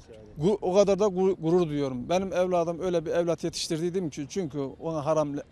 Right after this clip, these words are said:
Speaker 2: lokma yedirmedim. Ben bir ku-, e, devlet kurumunda çalıştım. Makine kimya endüstrisi kurumunda, silah fabrikasında. O orduya silah yaptım ben.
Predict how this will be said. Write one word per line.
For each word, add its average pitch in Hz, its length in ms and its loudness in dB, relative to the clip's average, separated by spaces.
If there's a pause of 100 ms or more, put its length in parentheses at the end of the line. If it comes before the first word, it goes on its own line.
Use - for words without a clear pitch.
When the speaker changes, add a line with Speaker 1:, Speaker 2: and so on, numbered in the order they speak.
Speaker 2:
lokma 143 300 -4
yedirmedim. 147 680 -4 (1400)
Ben 160 200 0
bir 151 80 -4
ku-, 156 280 -6
e, 139 640 -2
devlet 156 280 0
kurumunda 147 400 -2
çalıştım. 143 600 -4 (500)
Makine 143 360 -6
kimya 143 320 -4
endüstrisi 139 560 -10
kurumunda, 135 480 -6
silah 139 260 -6
fabrikasında. 127 760 -8 (400)
O 196 240 2
orduya 185 360 4
silah 170 340 4
yaptım 160 420 0
ben. 160 220 0